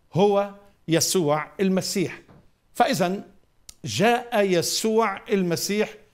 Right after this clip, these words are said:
ليسأل هذا السؤال، ليس لأنه لا يعلم، لأنه مكتوب: "علم أن له زمانا كثيرا". بذكرنا بالسؤال في العهد القديم عندما سأل الله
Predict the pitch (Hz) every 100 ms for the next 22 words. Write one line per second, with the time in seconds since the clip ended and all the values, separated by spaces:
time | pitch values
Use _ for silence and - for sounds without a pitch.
0 | _ _ - 156 175 208 - - - 196
1 | 196 190 202 - _ - 202 165 170 -
2 | 175 - 240 214 135 - - _ _ _
3 | _ _ _ - 190 - 220 220 - 208
4 | 196 151 175 170 160 170 208 214 220 190
5 | - 175 165 156 - 196 156 185 202 202
6 | 202 196 196 - _ _ 185 175 170 180
7 | 165 160 151 151 151 160 151 196 214 226
8 | 160 110 - _ _ _ _ _ _ _
9 | - 156 160 - 220 208 185 175 - 190
10 | - 190 196 - 175 180 180 180 - -
11 | 185 220 147 101 - _ _ _ _ _
12 | 127 175 160 175 185 180 180 - - 240
13 | 190 151 123 104 - - 170 170 202 170
14 | 113